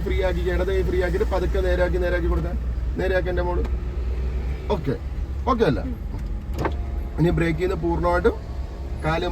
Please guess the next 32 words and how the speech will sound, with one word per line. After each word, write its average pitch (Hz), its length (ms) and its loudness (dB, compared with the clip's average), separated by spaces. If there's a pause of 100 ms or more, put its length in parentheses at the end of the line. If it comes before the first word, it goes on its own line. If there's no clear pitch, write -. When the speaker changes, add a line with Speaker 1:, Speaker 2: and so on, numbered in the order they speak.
Speaker 1:
മാറ്റി 160 320 0 (600)
എന്ത് 202 120 -2
ചെയ്യണം? 208 240 2 (1700)
ആക്സിലേറ്റർ 185 420 0
കൊടുക്കണം. 123 300 2 (180)
ആക്സിലേറ്റർ 151 440 2
കാല്. 135 200 4 (300)
എൻ്റെ 160 120 2
മോള് 156 360 4
ടെൻഷൻ 156 300 4 (100)
ഇല്ലാതെ 156 300 2
ഫ്രീ 151 200 0
ആയിട്ട് 151 220 2
ഇരി 147 100 2
എൻ്റെ 143 220 4
മക്കള്. 139 260 2 (300)
മോളുടെ 185 280 4
പേരെന്ത് 214 340 6
വരുന്നത്? 233 220 6
Speaker 2:
ദിവ്യ. - 680 2
Speaker 1:
ദിവ്യ 214 320 6
ടെൻഷൻ 208 280 2
ഒന്നും 196 140 2
ഇല്ലാതിരുന്ന 185 480 2
ഫ്രീ 214 260 2
ആയിട്ടിരുന്ന - 320 0
എൻ്റെ 175 120 2
മക്കള്. - 260 0 (840)
ആ. 160 40 0 (1700)
കൂളായിട്ട് 240 500 4
ഓടിച്ചു - 240 2
മാറ്. 139 380 2